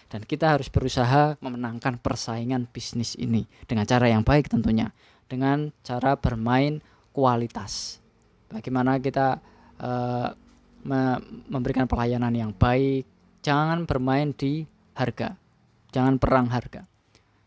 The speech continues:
Kesalahan selanjutnya adalah tidak terlihat profesional.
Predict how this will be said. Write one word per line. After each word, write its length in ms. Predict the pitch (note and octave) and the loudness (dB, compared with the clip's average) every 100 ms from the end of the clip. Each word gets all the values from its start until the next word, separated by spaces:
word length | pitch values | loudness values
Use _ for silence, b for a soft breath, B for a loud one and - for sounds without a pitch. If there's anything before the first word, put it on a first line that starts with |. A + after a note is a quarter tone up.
| b _ - | b _ -10
Kesalahan 340 | C#3 D#3+ E3+ | 2 4 6
selanjutnya 380 | F3 E3+ F3 F3 | 4 2 0 2
adalah 240 | D#3+ E3 - | 4 2 2
tidak 640 | E3+ E3 - E3 E3 - - | -2 -2 -2 2 2 2 -4
terlihat 800 | D#3 D#3 D3+ D3 C3+ D3 D#3+ - _ _ _ | -4 -2 -2 -2 -2 2 2 0 _ _ _
profesional. 800 | C#3+ C3+ C#3+ D3 C#3 B2 - - | -4 -2 -4 -4 -4 -4 -6 -16